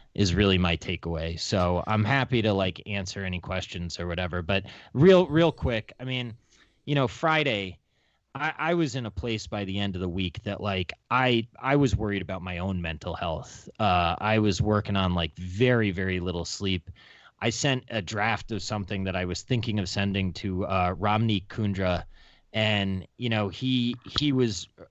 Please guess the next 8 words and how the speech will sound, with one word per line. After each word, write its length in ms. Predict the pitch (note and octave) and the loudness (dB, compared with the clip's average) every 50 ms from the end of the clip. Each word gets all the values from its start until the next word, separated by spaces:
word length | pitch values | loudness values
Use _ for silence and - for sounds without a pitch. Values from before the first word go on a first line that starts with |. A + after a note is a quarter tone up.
| _ _ - | _ _ -4
it 140 | - C3+ C#3 | 0 2 2
was 160 | C3 A#2+ A#2 | 2 2 0
a 40 | B2 | -2
very 320 | G2 F2+ C#3+ D3 D#3+ D#3 | 0 2 2 4 4 4
big 220 | C3+ - C3 A#2+ G#2+ | 4 2 0 0 0
moment 400 | A2 A2 A2 G#2+ G2+ G2+ G2 G2 | -2 -2 -2 -2 -4 -6 -8 -12
for 200 | - - - G2+ | -16 -18 -14 -12
me, 460 | G2 G2 G#2 G2+ G2 G2 F#2+ F#2+ F2+ | -8 -6 -4 -2 -2 -2 -2 -2 -4